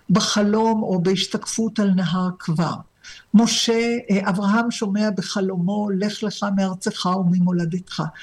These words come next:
רוב מפעלותיהם הגדולים של בני האדם, ראשיתם בחלום. עכשיו, הדבר על חלום הוא, שזה המשפט היחיד שאתה לא יכול להגיד, "אבל זה לא נכון", כי בחלום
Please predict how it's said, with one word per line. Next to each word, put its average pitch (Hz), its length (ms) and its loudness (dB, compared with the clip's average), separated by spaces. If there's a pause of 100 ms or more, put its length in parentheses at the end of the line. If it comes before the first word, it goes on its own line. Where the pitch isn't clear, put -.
(260)
רוב 254 420 0
מפעלותיהם 214 880 0
הגדולים 196 540 -2
של 180 180 -4
בני 175 340 0
האדם, 180 460 -2 (180)
ראשיתם 175 680 -2 (220)
בחלום. 165 500 -2 (400)
עכשיו, 165 340 0
הדבר 160 460 -2
על 269 140 -6
חלום 196 640 0
הוא, 151 120 -6 (200)
שזה 185 300 0
המשפט - 560 -2
היחיד 226 520 -4
שאתה 190 240 -4
לא 185 160 0
יכול 208 280 -4
להגיד, 202 520 -4 (500)
"אבל 202 300 4
זה 165 220 2
לא 214 240 2
נכון", 185 500 -4 (220)
כי 202 320 0
בחלום 214 520 -2